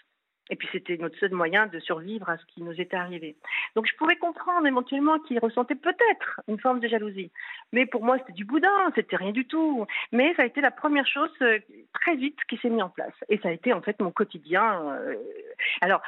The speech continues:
le pire, dans la perversité, qu'est-ce qui s'est passé après ? Qu'est-ce qu'il a fait après ? Et ça, je l'ai découvert bien après, quand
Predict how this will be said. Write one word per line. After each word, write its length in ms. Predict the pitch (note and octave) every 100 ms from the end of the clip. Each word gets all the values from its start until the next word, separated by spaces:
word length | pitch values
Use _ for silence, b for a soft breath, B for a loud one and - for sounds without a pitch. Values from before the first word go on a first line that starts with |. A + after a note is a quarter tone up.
| B
le 180 | A3+ B3+
pire, 280 | - A3+
dans 80 | F3
la 80 | G#3
perversité, 580 | C4 B3+ C4 A#3+ - D3
qu'est-ce 160 | A#3
qui 80 | -
s'est 100 | B3
passé 240 | A3 G3+ E3+
après ? 280 | - - - B B B
Qu'est-ce 140 | - C4+
qu'il 100 | A#3
a 80 | G3
fait 100 | F#3+
après ? 260 | - C4+
Et 100 | F#3+ -
ça, 140 | G#3+
je 100 | F3
l'ai 60 | D#3+
découvert 400 | F#3+ F#3+ G#3 F#3
bien 140 | A#3+
après, 280 | G3+ - C#4
quand 160 | G3